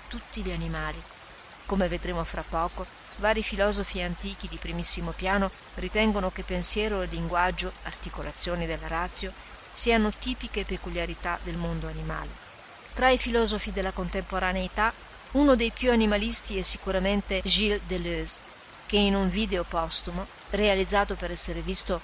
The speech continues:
a posteriori, a futura memoria, dal titolo Abecedario, ritorna su uno dei suoi esempi preferiti, quello dell'animale che ha sempre un mondo specifico, un ambiente, un Welt, con rinvio alle tesi del biologo tedesco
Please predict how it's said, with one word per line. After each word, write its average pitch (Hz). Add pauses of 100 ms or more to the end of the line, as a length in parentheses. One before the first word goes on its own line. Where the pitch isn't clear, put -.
(380)
a 196
posteriori, 175 (220)
a 185
futura 196
memoria, 165 (440)
dal 185
titolo 196
Abecedario, 175 (420)
ritorna 269
su -
uno 262
dei 202
suoi 220
esempi 202
preferiti, 170 (480)
quello 208
dell'animale 185
che 185
ha 170
sempre 220
un 180
mondo 202
specifico, - (180)
un 190
ambiente, 170 (180)
un 208
Welt, 160 (300)
con 180
rinvio 185
alle 165
tesi 190
del 156
biologo 170
tedesco 170